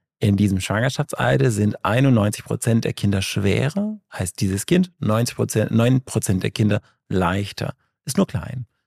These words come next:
Also ist es nur klein oder ist es auffällig klein? Ist es eine sogenannte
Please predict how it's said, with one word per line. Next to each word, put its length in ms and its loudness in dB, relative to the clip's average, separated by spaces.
Also 160 0
ist 180 0
es 100 -2
nur 140 2
klein 320 2
oder 240 4
ist 80 2
es 260 -4
auffällig 640 0
klein? 280 -8
Ist 180 -2
es 120 -2
eine 160 0
sogenannte 520 0